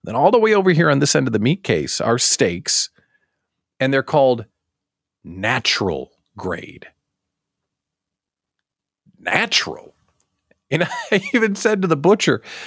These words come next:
I'm like, "I, I've never heard of natural steaks before. What's up with that?" And he basically said, "Yeah, we're pretty sure it's meat."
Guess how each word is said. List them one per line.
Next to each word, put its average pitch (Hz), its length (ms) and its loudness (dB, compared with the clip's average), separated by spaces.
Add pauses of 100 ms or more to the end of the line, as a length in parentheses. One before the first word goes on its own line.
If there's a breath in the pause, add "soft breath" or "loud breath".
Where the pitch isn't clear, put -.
(180 loud breath)
I'm 175 140 0
like, 160 260 0 (280 soft breath)
"I, 151 100 -4 (200)
I've 123 180 0
never 139 340 2
heard 175 340 2
of 110 220 4 (380)
natural 123 840 0
steaks - 680 0
before. 82 480 -2
What's 131 220 0
up 240 120 0
with 208 120 2
that?" 254 460 -2 (1080)
And 175 100 2
he 190 60 4
basically 196 480 2
said, 170 200 2
"Yeah, 247 160 4
we're 262 120 2
pretty 294 240 2
sure 285 240 2
it's 208 180 -4
meat." 131 360 0